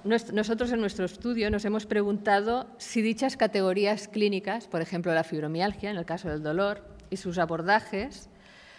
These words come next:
ayuda-, ayudaban a comprender y reducir el malestar o ayudaban a, eh, aumentar la libertad, el placer de las mujeres cuando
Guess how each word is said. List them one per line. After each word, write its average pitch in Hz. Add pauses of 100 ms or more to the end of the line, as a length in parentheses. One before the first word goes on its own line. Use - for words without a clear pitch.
(600)
ayuda-, 226
ayudaban 220
a 233
comprender 196
y 226
reducir 180
el 170
malestar 170
o 226
ayudaban 208
a, 202
eh, 165
aumentar 180
la 180
libertad, 208 (280)
el 170
placer 175
de 175
las 160
mujeres 156
cuando 185